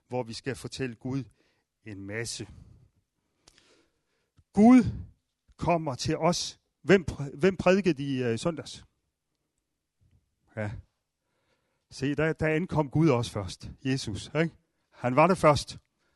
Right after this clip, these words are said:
Han sad og ventede. Og sådan er det med gudstjeneste. Når vi ankommer til gudstjeneste, så er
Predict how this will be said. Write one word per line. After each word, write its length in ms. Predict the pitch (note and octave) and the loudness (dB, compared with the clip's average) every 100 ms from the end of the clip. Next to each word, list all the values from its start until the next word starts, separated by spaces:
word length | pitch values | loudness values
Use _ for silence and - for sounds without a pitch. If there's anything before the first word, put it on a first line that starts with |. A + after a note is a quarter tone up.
| _ _ _ | _ _ _
Han 160 | - C#3 | -8 -4
sad 220 | E3+ G#3 | 2 2
og 80 | D#3+ | 2
ventede. 380 | D#3 F3+ C3+ G2+ - _ _ _ _ _ _ _ | 0 0 -4 -4 -14 _ _ _ _ _ _ _
Og 120 | D3 | -10
sådan 300 | - F#3 E3 | -6 -6 -4
er 220 | D#3+ D#3+ E3+ | 0 2 2
det 300 | C#3+ A2+ - _ _ - | -2 -4 -10 _ _ -10
med 100 | B2+ | -2
gudstjeneste. 680 | G3+ A3+ - F3+ - D3+ | 2 2 2 -2 0 -4
Når 200 | E3 F#3 | 2 2
vi 140 | F3+ A3 | 4 2
ankommer 360 | F#3+ - F3+ | 0 -2 -4
til 160 | D3 D#3+ | -4 -6
gudstjeneste, 580 | F#3 F#3+ C#3 C#3 - C3 | -6 -8 -8 -10 -10 -12
så 260 | - E3+ - | -4 -4 -2
er 140 | D3 | -8